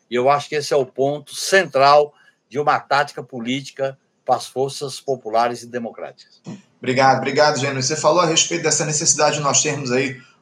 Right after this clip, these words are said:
Speaker 2: um polo popular que ainda, na verdade, não foi construído no sentido de pressionar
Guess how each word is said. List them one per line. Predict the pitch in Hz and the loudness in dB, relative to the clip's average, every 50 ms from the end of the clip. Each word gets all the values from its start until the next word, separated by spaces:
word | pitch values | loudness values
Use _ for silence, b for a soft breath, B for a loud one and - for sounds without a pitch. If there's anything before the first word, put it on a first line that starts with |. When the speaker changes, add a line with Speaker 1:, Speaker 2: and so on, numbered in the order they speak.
| _ 120 | _ -6
Speaker 2:
um | 123 120 120 | -6 -2 2
polo | 131 135 143 143 135 - | 4 4 4 4 2 -2
popular | 143 135 131 - 120 120 135 151 156 | -4 -6 -2 2 4 4 4 4 0
que | - 165 | -4 -8
ainda, | 165 175 175 180 185 185 180 | -8 -6 -6 -6 -6 -6 -6
na | 170 - 160 | -8 -8 -6
verdade, | 160 151 139 135 143 160 | -6 -4 -2 -2 -2 -2
não | 170 165 | -2 -4
foi | - 165 | -6 -6
construído | - 180 175 - - 165 156 156 165 151 127 123 123 | -6 -4 -4 -4 -4 -4 -4 -4 -4 -4 -4 -6 -8
no | 131 131 | -6 -6
sentido | 127 127 127 127 135 - - | -6 -6 -6 -6 -6 -6 -8
de | 127 127 | -12 -10
pressionar | - 143 151 151 - - 156 135 131 139 147 139 - | -6 -4 -4 -2 0 0 0 2 2 2 2 0 -4